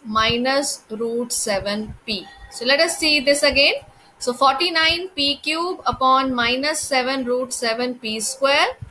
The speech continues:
First, what we have done, p cube upon p square, that is p raised to power three minus two, that is p.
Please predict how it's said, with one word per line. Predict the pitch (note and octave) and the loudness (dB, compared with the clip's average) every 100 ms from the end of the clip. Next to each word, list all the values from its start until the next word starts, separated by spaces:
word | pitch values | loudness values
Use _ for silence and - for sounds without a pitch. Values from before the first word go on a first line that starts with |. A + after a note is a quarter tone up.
| - _ - - - | -20 _ -20 -20 0
First, | C#4 D4+ F#4+ - | 4 4 4 0
what | B3+ C4 | 2 2
we | C4+ D4 | 0 0
have | C#4 B3+ | 0 2
done, | C#4 E4+ A#4 - _ _ _ _ C#4+ | 2 0 -4 -16 _ _ _ _ -2
p | D4 - | -2 0
cube | E4 F4 F4 | -2 -2 -2
upon | - C4 C#4 C#4 C#4+ | -2 2 4 4 0
p | - C#4 C4+ | -2 -2 -2
square, | - - B3 G3 - - - - _ _ _ _ | -4 0 2 2 -2 -10 -18 -18 _ _ _ _
that | A3 A#3 D4 | -2 0 2
is | F4+ F#4+ - - _ | 0 -2 -12 -20 _
p | C4+ C4+ C4+ | -2 0 4
raised | B3+ C4+ | 4 2
to | C4+ | -2
power | B3 A3+ G#3+ - | 0 2 0 -4
three | D4 D4+ D#4+ | 0 2 2
minus | C#4 B3 B3+ B3+ - | 2 2 0 -2 -4
two, | - D#4+ F#4+ A4 - _ _ _ _ _ | -4 -2 -2 -2 -8 _ _ _ _ _
that | - A3 A#3 | -2 0 2
is | B3+ - | 0 -2
p. | - C4+ G#3 | -2 -2 -2